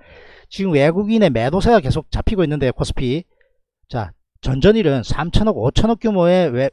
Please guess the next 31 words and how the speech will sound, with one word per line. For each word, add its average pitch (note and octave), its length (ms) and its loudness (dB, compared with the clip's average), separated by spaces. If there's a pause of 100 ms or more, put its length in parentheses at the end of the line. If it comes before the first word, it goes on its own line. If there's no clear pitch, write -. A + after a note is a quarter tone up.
기관 F3 280 -2
외국인 D3 240 -4
매도세가 C3+ 380 0
있었고 D3 320 0
전일도 F3 480 0
외국인 C#3+ 360 -2
이천이백억 E3 720 -2
매도세, B2 440 -4 (440)
코스닥도 E3+ 880 -2
전일은, F3+ 480 -2
아, A2+ 160 -6
매수세 C#3 400 -4
들어오는 F#3 340 2
거 F3 140 -4
보고, A3+ 540 6 (680)
아, G2+ 400 -10
닥터케이는 D#3 760 -8 (600)
전략을 D3+ 300 -2
제시했는데요. D#3+ 600 -2
그것은 D3 260 -8
좀 E3 140 -12
이따가 D3 240 -6
한번 B2+ 220 -12
살펴보기로 E3 560 -12
하고요. D3 340 -12 (280)
환율을 F#3 380 -12
한번 D#3 140 -12
살펴봐야 D3 420 -16
됩니다. A2+ 460 -20
환율이 D3+ 560 -16
상당히 E3 480 -12